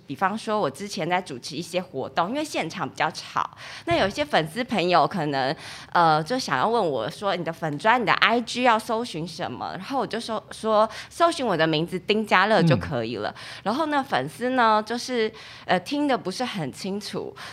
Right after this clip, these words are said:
Speaker 1: 然后呢，我，我就跟他说，他说：“哪个丁、哪个家、哪个乐啊？”我就说：“哦，路人甲乙丙丁的丁。”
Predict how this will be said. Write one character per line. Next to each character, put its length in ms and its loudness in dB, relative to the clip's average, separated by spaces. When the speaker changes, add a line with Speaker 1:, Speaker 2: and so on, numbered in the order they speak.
Speaker 1:
然 100 0
后 220 0
呢， 160 6
我， 260 6
我 100 6
就 140 -2
跟 160 -2
他 160 -2
说， 240 -2
他 140 2
说 180 0
：“哪 140 4
个 100 4
丁、 260 4
哪 140 4
个 140 0
家、 240 6
哪 140 0
个 100 -6
乐 260 6
啊？” 240 6
我 100 -6
就 200 0
说 840 2
：“哦， 240 0
路 200 2
人 260 6
甲 220 6
乙 140 2
丙 260 -2
丁 220 -2
的 120 2
丁。” 320 2